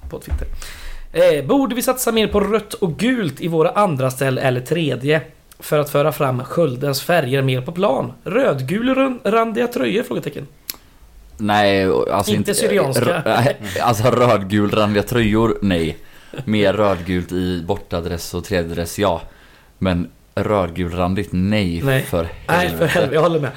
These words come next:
Speaker 2: Men, eh,
Speaker 1: Sen är det ju så här att på lördag så kommer vi spela i röda tröjor.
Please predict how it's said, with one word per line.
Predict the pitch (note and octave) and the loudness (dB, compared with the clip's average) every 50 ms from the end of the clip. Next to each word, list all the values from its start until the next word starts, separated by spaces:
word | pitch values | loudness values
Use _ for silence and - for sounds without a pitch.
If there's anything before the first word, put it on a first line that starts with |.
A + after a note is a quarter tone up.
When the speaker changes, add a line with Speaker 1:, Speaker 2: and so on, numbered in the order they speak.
| - - - | -12 -8 -4
Speaker 2:
Men, | G2 G2 G2 F#2+ F#2+ F#2+ | 0 2 2 2 2 2
eh, | F#2 F#2 F#2 | 2 2 2
Speaker 1:
Sen | D#3 D3 E3+ A3+ B3 | 2 2 0 0 0
är | B3 A#3+ A3 | 0 0 0
det | F3+ | 0
ju | G3+ G3+ | 0 0
så | - F#3+ | 2 2
här | D#3 | 2
att | C#3 C3+ - | 2 0 2
på | D#3 D3+ C#3+ C#3 | 2 2 2 4
lördag | C#3+ D3 C3 B2+ B2+ - A3 A3 - - - - | 2 2 2 2 2 0 0 -2 -2 -10 -20 -20
så | - - - - | -16 -14 -10 -2
kommer | - F3 D#3 C#3 D#3+ | 0 0 0 0 -2
vi | F#3 B2 | -4 -6
spela | - - - E3 C#3+ C#3 A2+ | -2 0 0 0 0 0 0
i | A2 C3 | 0 2
röda | B2 C3 B2+ - - - | 2 0 0 -2 -4 -6
tröjor. | - - F2+ D#2 - | -6 -6 -6 -6 -6